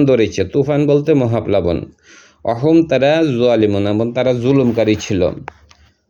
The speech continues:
ফা অতঃপর, ফা অতঃপর, ফা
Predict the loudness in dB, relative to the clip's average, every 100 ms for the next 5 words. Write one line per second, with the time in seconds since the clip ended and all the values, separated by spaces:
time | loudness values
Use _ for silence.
0 | _ _ -20 -20 -12 -4 -2 0 0 -2
1 | 0 0 0 -2 -8 _ -20 -20 -20 -20
2 | -20 _ _ _ _ _ _ -20 -20 -20
3 | -16 -10 -6 -2 -2 -2 -2 0 0 0
4 | -2 -8 -20 _ _ _ _ _ _ _
5 | _ -20 -20 -8 -4